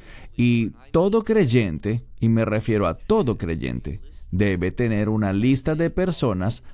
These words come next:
a quienes están influenciando con la verdad del reino. Ahora, busquemos el versículo uno. Hechos capítulo veintiuno, versículo uno.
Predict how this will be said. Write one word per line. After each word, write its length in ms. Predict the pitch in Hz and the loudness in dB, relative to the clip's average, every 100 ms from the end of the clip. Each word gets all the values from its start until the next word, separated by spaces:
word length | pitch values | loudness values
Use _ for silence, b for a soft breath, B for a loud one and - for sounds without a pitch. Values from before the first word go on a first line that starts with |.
| b - | b -4
a 140 | 117 | -2
quienes 380 | 120 117 113 120 | 0 0 2 0
están 420 | 131 - 104 104 - | 0 0 -2 -4 -4
influenciando 1080 | 120 135 131 151 170 185 - 147 113 120 123 | 0 0 2 2 2 0 0 0 0 -2 -2
con 240 | 165 165 | 0 2
la 120 | 170 156 | 2 2
verdad 400 | 156 107 85 69 | 0 0 -2 0
del 200 | 98 104 | -2 0
reino. 480 | 147 135 90 82 - - B B B B | 0 0 -2 -6 -10 -18 B B B B
Ahora, 320 | 120 127 131 131 | 2 4 4 2
busquemos 580 | 165 - 240 247 233 | 0 0 0 2 2
el 140 | 151 120 | 2 2
versículo 680 | 110 - 127 - 113 101 - | 2 2 0 2 2 2 2
uno. 420 | 117 101 65 50 - - - - - - - - - - - - | 2 2 0 -6 -8 -12 -16 -20 -20 -20 -20 -20 -20 -20 -8 2
Hechos 400 | 127 131 151 - | 4 4 0 0
capítulo 560 | 127 - 107 87 82 82 | -2 0 -4 -2 -2 0
veintiuno, 680 | 101 120 170 165 131 147 | 0 0 2 2 2 0
versículo 680 | 147 165 160 233 165 131 98 | 0 -2 -2 -2 0 2 2
uno. 320 | 71 67 | -2 -4